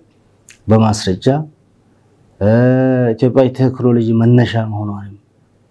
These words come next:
ጥንታዊ ሰው በኢትዮጵያ ውስጥ፣ እ፣ በድንጋይ፣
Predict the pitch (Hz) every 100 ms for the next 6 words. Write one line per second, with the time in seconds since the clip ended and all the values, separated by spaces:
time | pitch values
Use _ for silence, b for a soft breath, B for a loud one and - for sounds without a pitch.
0 | _ _ _ _ _ _ - 107 107 110
1 | 113 - 147 151 - _ 113 101 110 107
2 | 110 139 156 - _ _ - 120 113 110
3 | 107 107 107 107 98 92 90 110 110 110
4 | 107